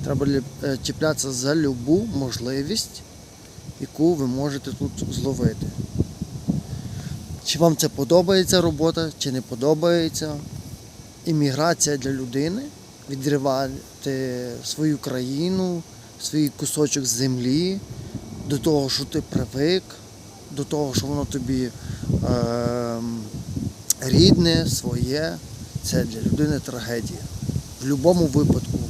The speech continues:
всі іммігрують, бо щось сталося в країні, є якась причина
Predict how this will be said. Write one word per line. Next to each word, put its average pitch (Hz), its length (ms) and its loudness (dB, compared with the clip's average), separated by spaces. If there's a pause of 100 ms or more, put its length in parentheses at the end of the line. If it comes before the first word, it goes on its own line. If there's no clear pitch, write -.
(1040)
всі 175 540 6 (160)
іммігрують, 151 840 4 (920)
бо 135 340 2 (380)
щось - 600 4 (220)
сталося 151 920 6 (600)
в - 60 -12
країні, 139 640 0
є 139 120 0
якась 147 260 -2
причина 151 640 -2